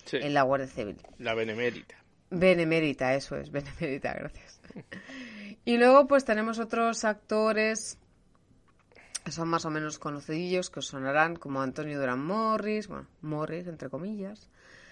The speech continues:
Speaker 2: eh, Nacho Nugo, que es el que hace de Gael, que es el hijo de Isabel Naveira, de Carmela. Y bueno, eh,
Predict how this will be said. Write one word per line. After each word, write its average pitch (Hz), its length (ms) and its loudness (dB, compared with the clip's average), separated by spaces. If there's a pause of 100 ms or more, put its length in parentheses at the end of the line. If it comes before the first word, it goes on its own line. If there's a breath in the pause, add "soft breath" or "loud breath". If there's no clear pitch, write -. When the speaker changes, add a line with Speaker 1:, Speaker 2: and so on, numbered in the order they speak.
(580 loud breath)
Speaker 2:
eh, 143 1120 0
Nacho 160 520 -2
Nugo, 185 440 -2 (680)
que - 80 -12
es 139 100 -10
el 135 100 -8
que - 80 -4
hace 143 200 -6
de 135 120 0
Gael, 139 300 0
que 139 100 -8
es 131 120 -12
el 131 160 -4
hijo 135 480 -8
de 135 260 -6
Isabel 131 480 -6
Naveira, 170 460 -4 (600 loud breath)
de 120 260 -8
Carmela. 165 540 -6 (960 loud breath)
Y 220 100 0
bueno, 220 380 4 (120)
eh, 156 720 2